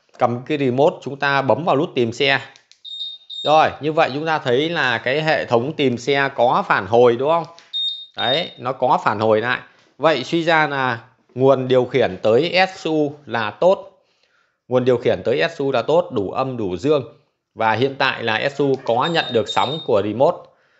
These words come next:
Còn cụ thể là chức năng điều khiển, à, đánh thức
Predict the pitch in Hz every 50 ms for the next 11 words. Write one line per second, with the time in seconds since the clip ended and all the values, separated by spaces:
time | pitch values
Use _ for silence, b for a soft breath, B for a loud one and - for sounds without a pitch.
0 | b b _ - 139 135 131 127 - 160 151 143 127 110 90 90 101 104 - -
1 | - _ _ _ _ _ _ _ - 113 113 117 - - 196 196 - 165 156 156
2 | 156 151 151 151 151 156 151 131 131 123 120 120 113 110 - - - 147 127 107
3 | 98 82 95 92 95 98 101 107 101 104 117 143 165 175 170 - 208 226 226 -
4 | -